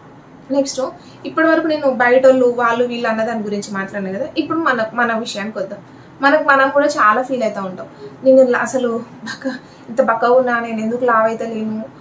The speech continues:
అని నాకు నేను త-, నాకు నేనే లోపల లోపల బాధపడిపోవడం. ఆ, ఈ బక్కగా ఉన్న వాళ్ళకు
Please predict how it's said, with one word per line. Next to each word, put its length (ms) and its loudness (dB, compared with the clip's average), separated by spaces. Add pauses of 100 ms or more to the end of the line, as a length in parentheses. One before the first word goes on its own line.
(200)
అని 460 -4
నాకు 300 -2
నేను 520 -6 (380)
త-, 380 -8
నాకు 340 2
నేనే 340 4
లోపల 280 -2
లోపల 260 -2
బాధపడిపోవడం. 840 -2 (580)
ఆ, 520 -2 (520)
ఈ 80 -2
బక్కగా 360 0
ఉన్న 180 -4
వాళ్ళకు 600 -4